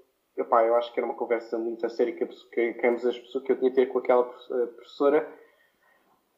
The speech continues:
para conseguirmos perceber se, se aquilo era possível ou não.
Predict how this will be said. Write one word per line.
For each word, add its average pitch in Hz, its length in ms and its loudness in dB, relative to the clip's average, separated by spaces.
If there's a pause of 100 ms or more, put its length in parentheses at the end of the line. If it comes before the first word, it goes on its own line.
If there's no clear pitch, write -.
(100)
para 139 180 6
conseguirmos 139 540 -2
perceber 135 380 0
se, 110 1300 0 (920)
se - 140 -20
aquilo 120 180 4
era 117 100 6
possível 120 320 2
ou 117 160 6
não. 107 240 -6